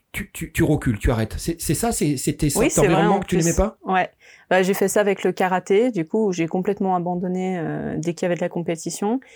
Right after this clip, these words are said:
Speaker 2: Et, euh, l'exemple le plus flagrant, c'était avec l'escalade. J'adorais l'escalade, j'en ai fait énormément.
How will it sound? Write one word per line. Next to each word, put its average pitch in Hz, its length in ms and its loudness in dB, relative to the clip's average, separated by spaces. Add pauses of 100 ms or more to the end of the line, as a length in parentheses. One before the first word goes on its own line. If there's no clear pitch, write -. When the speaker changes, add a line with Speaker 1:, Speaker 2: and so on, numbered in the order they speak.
(360)
Speaker 2:
Et, 170 200 0
euh, 156 480 2
l'exemple 170 300 0
le 170 60 -2
plus 175 140 -8
flagrant, 180 360 -2
c'était - 180 -8
avec 160 180 -2
l'escalade. 180 440 -2
J'adorais 170 320 0
l'escalade, 180 400 -4
j'en 170 120 -4
ai 160 80 -4
fait 170 220 -6
énormément. 196 600 0